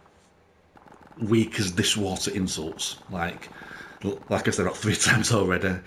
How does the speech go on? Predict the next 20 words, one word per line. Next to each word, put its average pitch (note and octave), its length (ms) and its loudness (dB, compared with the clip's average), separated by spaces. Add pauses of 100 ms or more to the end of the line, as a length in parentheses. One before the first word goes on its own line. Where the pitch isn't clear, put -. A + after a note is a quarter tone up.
(560)
they G2+ 140 0
go F#2+ 200 2
drink F#2 220 0
a F2+ 40 -8
cup - 220 -6
of - 80 -8
tea, F#2+ 420 0
go F#2 160 0
and F2+ 80 0
have F2+ 120 -2
a F2+ 40 -6
crumpet. F#2 560 -4 (800)
They D#3+ 140 4
would E3+ 120 2
expect - 360 0
that A2 220 -4
to - 80 -2
make G#2+ 180 2
me G#2 120 4
go, G2 260 2